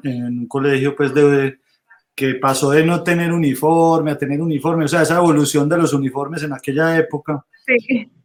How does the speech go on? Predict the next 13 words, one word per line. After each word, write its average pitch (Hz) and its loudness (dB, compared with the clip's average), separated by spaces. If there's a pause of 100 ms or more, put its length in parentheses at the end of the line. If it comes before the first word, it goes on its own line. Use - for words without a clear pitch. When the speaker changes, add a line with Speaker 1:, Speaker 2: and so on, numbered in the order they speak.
(220)
Speaker 1:
Y, 139 0
y 139 2
a 143 0
mí 135 -2
me 147 -2
costó 139 -6
demasiado, 151 2
y 135 -2
antes 143 -2
de 156 0
Semana 139 -2
Santa 147 -4
también, 139 -6